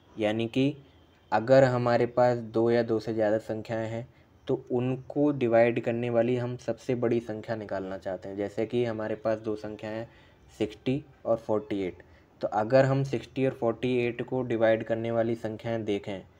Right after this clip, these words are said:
जो दोनों को डिवाइड कर रही हों, तो उनमें सबसे बड़ी संख्या कौन सी है हमारे पास?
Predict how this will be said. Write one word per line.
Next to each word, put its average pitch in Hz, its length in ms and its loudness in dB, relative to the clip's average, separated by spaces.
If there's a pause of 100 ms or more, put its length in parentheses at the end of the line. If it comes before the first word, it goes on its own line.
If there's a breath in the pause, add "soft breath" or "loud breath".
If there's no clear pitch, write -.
(200 soft breath)
जो 107 100 -4
दोनों 107 300 0
को 110 80 -4
डिवाइड 107 320 0
कर 104 140 -2
रही 101 120 -6
हों, 98 140 -10
तो 101 120 -8
उनमें 117 320 -4
सबसे 120 320 -4
बड़ी 117 220 2
संख्या 117 320 -4
कौन 113 200 -6
सी 113 140 -8
है 117 60 -2
हमारे 110 240 -4
पास? 131 260 -2